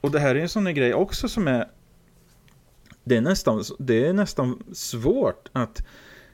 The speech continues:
det, det finns en meme som passar väldigt bra här. Alltså att "You're not even wrong." Alltså det, det är så konstigt så att det är liksom,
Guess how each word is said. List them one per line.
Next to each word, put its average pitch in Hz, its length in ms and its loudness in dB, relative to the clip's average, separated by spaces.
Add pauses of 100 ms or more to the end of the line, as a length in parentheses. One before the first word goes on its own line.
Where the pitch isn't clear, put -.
(100)
det, 135 100 4
det 135 160 -2
finns 160 240 -2
en 151 280 -2
meme 151 400 0
som 117 180 -2
passar 117 260 -2
väldigt 107 360 2
bra 104 240 2
här. 92 340 0 (500)
Alltså 117 300 -2
att 104 320 -4 (760)
"You're 127 460 0
not 131 300 0
even 120 320 2
wrong." 113 580 -2
Alltså - 260 -2
det, 123 160 2
det 131 180 2
är 139 40 2
så 123 220 0 (500)
konstigt 139 720 0
så - 120 -2
att 107 80 -2
det 127 160 4
är 117 40 2
liksom, 107 540 -4